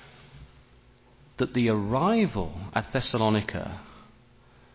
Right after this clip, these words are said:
what they waited for was the great emperor, the Lord Jesus Christ, a man who was going to bring salvation. And upon all these coins, it was a,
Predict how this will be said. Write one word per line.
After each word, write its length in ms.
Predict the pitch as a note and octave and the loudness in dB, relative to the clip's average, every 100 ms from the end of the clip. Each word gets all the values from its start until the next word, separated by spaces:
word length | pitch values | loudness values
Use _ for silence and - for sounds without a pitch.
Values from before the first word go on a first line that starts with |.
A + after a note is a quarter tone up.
| - - | -16 0
what 180 | C3 F3 | 2 4
they 160 | G#3+ | 4
waited 400 | F3+ E3 D#3+ D3 | 6 4 4 2
for 440 | - G#2+ F#2+ G2 G2+ | 8 8 8 0 0
was 280 | A2 G#2 | 2 2
the 80 | G#2 | 0
great 500 | F#2+ G#2 G#2 G#2 G#2 | -2 -2 0 -2 -2
emperor, 480 | G#2 F#2 - F2 - | -4 -4 -6 -12 -8
the 120 | A2 | -4
Lord 380 | G#2 A#2 C#3 C#3 | 0 0 0 -2
Jesus 520 | C3+ B2 B2+ - A#2 | -2 -2 -2 -2 -2
Christ, 460 | - - G2 E2+ - | -4 -4 -4 -4 -2
a 40 | |
man 200 | A2 E3 | 0 2
who 100 | F#3+ | 4
was 140 | F#3 F3 | 4 4
going 180 | D#3 D3+ | 2 2
to 100 | C#3 | 2
bring 300 | A#2+ C3+ C3+ | 4 4 4
salvation. 720 | - B2+ A#2+ A#2 A2+ - G2 | 2 2 4 4 4 2 2
And 100 | G#2+ | 2
upon 300 | - G3+ G3+ | 4 6 6
all 200 | G3+ G#3 | 4 4
these 220 | G3 - | 4 2
coins, 440 | - E3 B2 G#2+ | 4 6 6 6
it 120 | C3+ | 2
was 180 | C3+ A#2 | 4 6
a, 140 | A#2+ | 6